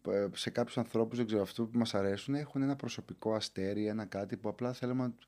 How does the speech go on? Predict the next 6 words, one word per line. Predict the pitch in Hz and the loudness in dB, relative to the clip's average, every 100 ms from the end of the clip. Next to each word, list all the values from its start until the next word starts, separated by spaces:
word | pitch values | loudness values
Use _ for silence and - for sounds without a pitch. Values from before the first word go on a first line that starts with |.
| - - - | -20 -20 -20
θέλουμε | - - 135 131 123 | -18 6 8 8 6
να | 123 | 6
είμαστε | 131 127 123 | 6 4 0
στην | 120 123 | 0 6
παρουσία | 107 107 95 127 110 | 8 6 4 6 6
τους. | 95 90 - | 4 -4 -8